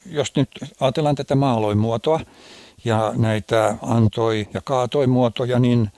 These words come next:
lapsi on saattanut löytää just tämän yhden säännönmukaisuuden. Antaa-verbihan on tavattoman yleinen. Joku toinen lapsi saattaa sitten löytää toisen, esimerkiksi vaikkapa, jos hän tämmöisiä maalasi-tyyppisiä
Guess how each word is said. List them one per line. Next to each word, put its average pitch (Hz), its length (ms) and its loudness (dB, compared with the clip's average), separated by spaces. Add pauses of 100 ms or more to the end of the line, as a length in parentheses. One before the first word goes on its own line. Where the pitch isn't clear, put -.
(480)
lapsi 139 360 -4
on 131 60 0
saattanut 160 360 0
löytää 160 320 2
just 127 300 -2
tämän 117 400 2
yhden 113 440 0
säännönmukaisuuden. 101 1120 -2
Antaa-verbihan 120 760 0
on 113 100 -2
tavattoman 127 460 -2
yleinen. 87 500 -6 (720)
Joku 156 180 0
toinen 190 360 4
lapsi 143 240 -2
saattaa 143 380 0
sitten 147 220 -4
löytää 147 240 0
toisen, 113 640 0 (200)
esimerkiksi 123 680 -2
vaikkapa, 143 640 2 (160)
jos 143 260 -4
hän 139 300 -2 (140)
tämmöisiä 135 300 -2
maalasi-tyyppisiä 117 1500 -2